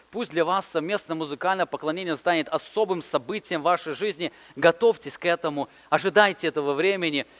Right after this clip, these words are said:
В-третьих, участвуйте в совместном музыкальном поклонении. Мы говорили, пойте, во-первых, пойте Богу, усердно пойте, пойте вдумчиво, пойте с восхищением. И последнее,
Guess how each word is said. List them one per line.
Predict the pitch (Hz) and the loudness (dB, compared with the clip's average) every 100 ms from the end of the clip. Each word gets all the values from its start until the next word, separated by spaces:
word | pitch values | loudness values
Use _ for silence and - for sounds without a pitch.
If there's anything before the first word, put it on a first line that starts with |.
| - | -8
В-третьих, | - 226 233 - 139 - _ - | 0 2 2 2 -6 -6 _ -6
участвуйте | 196 220 220 - 156 156 | -4 2 2 2 -8 -6
в | |
совместном | - 151 175 175 165 | -2 -2 -2 -2 -4
музыкальном | 151 147 175 175 170 | -4 -4 0 0 0
поклонении. | 151 147 151 165 175 | -2 -2 -2 0 -2
Мы | 147 139 | -4 2
говорили, | 156 175 185 160 - - _ - | 2 2 2 0 -2 -6 _ -6
пойте, | 220 240 214 - 147 | 6 6 6 0 0
во-первых, | 143 - 170 135 107 - - _ _ - | 0 2 0 0 -2 -12 -20 _ _ 4
пойте | 226 214 - | 4 4 0
Богу, | 165 135 233 240 160 151 196 | -6 4 8 8 6 0 0
усердно | 175 - 214 240 202 180 | -6 2 4 4 2 0
пойте, | 196 190 - | 2 2 2
пойте | 165 202 196 - | 0 4 2 0
вдумчиво, | 143 113 226 208 - 180 151 - - _ _ - | -8 -2 -2 -2 -2 2 2 2 -6 _ _ 2
пойте | 202 196 160 | 4 4 0
с | - | -6
восхищением. | 156 - 147 - 190 170 147 120 - _ _ _ _ _ | -6 -6 -8 -4 -2 0 -2 -4 -10 _ _ _ _ _
И | 180 | -2
последнее, | 175 170 185 180 139 123 101 | -2 0 0 0 -2 -6 -6